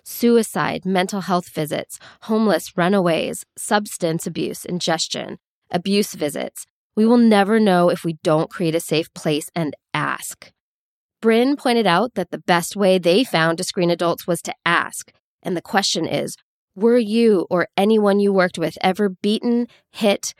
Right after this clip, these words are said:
yelled at, raped, threatened, or made to feel physical pain for working slowly or trying to leave?" And Julia said her favorite question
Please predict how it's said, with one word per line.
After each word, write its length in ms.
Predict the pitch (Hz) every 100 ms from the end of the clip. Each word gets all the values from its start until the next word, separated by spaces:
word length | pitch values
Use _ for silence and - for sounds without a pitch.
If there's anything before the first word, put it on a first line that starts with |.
| _
yelled 480 | - 170 190 190 208
at, 320 | 208 196 - - _
raped, 460 | 185 196 214 233 - -
threatened, 540 | - 202 190 214 202 -
or 80 | 170
made 260 | 180 226
to 80 | 240
feel 220 | - 208
physical 460 | 190 196 185 185 185
pain 420 | - 180 175 170
for 180 | - 175
working 400 | 180 185 226 214
slowly 540 | - 190 175 170 170 - _ -
or 100 | 175
trying 380 | - 190 175 170
to 100 | 180
leave?" 460 | 160 - 190 185 - _ _ _ _ _ _
And 140 | 220 208
Julia 500 | 220 254 269 202 165
said 220 | - 175
her 220 | 226 240
favorite 360 | - 175 160 -
question 600 | 143 - - 151 156